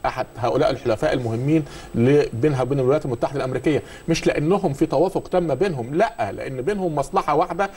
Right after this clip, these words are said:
وهي محاربة ما يسمى بداعش، برغم أن أغراض كلا الطرفين داخل مناطق صراع مختلف.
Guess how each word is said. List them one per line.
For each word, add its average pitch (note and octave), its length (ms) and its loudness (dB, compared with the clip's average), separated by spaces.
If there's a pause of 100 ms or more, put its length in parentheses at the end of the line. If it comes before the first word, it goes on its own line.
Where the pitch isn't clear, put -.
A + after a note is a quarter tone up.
(180)
وهي C3+ 220 2
محاربة D3+ 480 0
ما C3 80 0
يسمى C3+ 320 0
بداعش، A#2 500 -2
برغم D3+ 300 0 (280)
أن C3+ 140 -4
أغراض C#3 340 0 (120)
كلا F#3 120 2
الطرفين C3 580 -2 (100)
داخل B2+ 240 0
مناطق E3 360 -2
صراع E3 260 -2
مختلف. B2+ 420 -4